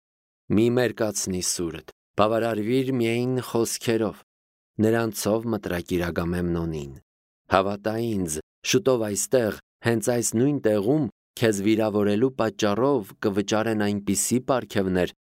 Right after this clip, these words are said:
որ մի քանի անգամ ավելի հարուստ կլինեն։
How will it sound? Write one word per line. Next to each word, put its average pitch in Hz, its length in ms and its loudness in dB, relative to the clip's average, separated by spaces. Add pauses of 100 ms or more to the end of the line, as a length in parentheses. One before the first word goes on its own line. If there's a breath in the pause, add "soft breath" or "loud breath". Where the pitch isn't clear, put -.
(120)
որ 104 180 4
մի 110 160 -2
քանի 107 360 -2
անգամ 104 520 -2
ավելի 98 520 0
հարուստ 76 540 -8
կլինեն։ - 520 -12